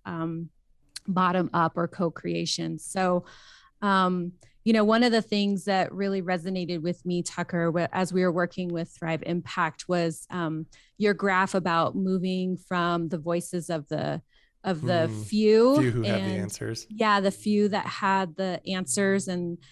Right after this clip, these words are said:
Speaker 1: and moving to the voices of the many and asking good questions. I
Speaker 2: Mm.
Speaker 1: think, uh, one of the, one of the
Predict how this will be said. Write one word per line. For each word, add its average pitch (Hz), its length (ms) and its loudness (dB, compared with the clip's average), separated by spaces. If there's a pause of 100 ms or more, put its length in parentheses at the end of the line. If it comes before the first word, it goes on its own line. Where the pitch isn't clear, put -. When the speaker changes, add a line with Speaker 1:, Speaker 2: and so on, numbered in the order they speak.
(220)
Speaker 1:
and 196 240 6
moving 202 380 4
to 190 200 -4
the 170 460 -2
voices 175 480 -6
of 160 160 -8
the 165 80 -8
many 170 400 -2
and 160 120 -4
asking 180 380 -6
good 170 180 -8
questions. 262 880 4 (400)
I 196 60 2
Speaker 2:
Mm. 131 80 -2
Speaker 1:
think, 208 380 4
uh, 196 180 2
one 196 220 2
of 208 80 2
the, 190 180 0 (160)
one 202 220 -4
of 196 140 0
the 180 360 -2